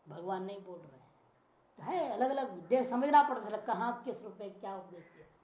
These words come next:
और सुविरुद्ध नहीं तो हो जाए सारी बातें। इसलिए यहाँ भी कहते हैं, ये जो शाप अनुग्रह का सामर्थ्य है, यह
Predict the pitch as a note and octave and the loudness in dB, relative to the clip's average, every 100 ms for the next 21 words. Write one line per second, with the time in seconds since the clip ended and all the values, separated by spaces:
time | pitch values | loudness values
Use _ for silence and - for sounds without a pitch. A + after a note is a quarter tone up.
0 | _ _ _ - G3+ A3 F#3+ A#3+ A#3+ A3+ | _ _ _ -14 -12 -10 -8 -6 -6 -6
1 | A3 F#3+ G3 F#3 E3 F3+ E3 E3 - _ | -6 -6 -6 -8 -10 -12 -14 -16 -20 _
2 | _ _ _ _ _ _ _ _ _ _ | _ _ _ _ _ _ _ _ _ _
3 | _ _ G3 F#3+ G3+ A3 A3+ G#3+ G3+ F#3 | _ _ -8 -2 0 0 0 0 0 0
4 | F#3 G3+ C4+ C4+ - - F#3+ F#3 A#3+ F#4 | -2 2 4 2 -4 -18 -12 -4 2 2
5 | G4 F4 - - - _ _ _ - - | 4 2 0 -8 -18 _ _ _ -20 -16
6 | - B3+ D#4 E4+ D#4 B3+ C#4 D4+ D4 - | 2 8 8 8 6 6 8 6 6 0
7 | A3+ C4+ C#4+ - - B2+ - - _ G3 | 2 4 4 0 -10 -16 -16 -20 _ -12